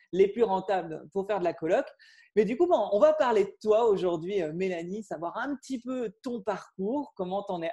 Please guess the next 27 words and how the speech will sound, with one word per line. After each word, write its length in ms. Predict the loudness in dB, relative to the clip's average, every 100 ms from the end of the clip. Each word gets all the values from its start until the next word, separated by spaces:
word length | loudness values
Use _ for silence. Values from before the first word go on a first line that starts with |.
| -6
arrivée 400 | -4 -2 2 4
là, 180 | 2 -2 -8 -20 -20 _
comment 380 | 4 4 0 -4
tu 320 | -4 -2 -2
t'es 100 | -6
retrouvée 580 | -10 _ -14 -8 -4 -4
à 80 | -6
faire 200 | -12 -8
de 120 | -6
l'immobilier. 760 | -6 -6 -4 -2 -2 -4 -6 -6
Bah, 140 | -4 0
on 40 |
va 120 | 0
commencer 360 | 0 -4 -4 -4
par 200 | -6 -6
ça 200 | -4 -2
d'ailleurs. 300 | -2 -2 -6 -12 -16 -4
Qu'est-ce 180 | -4 -4
qui 140 | -2
t'a 100 | 0
donné 320 | 0 0 0
envie, 480 | -2 -4 -6 -10 -10 _ _ _
toi, 160 | -2 -2
de 40 |
faire 220 | -4 -4
de 80 | -2
l'immo ? 340 | -4 -6 -10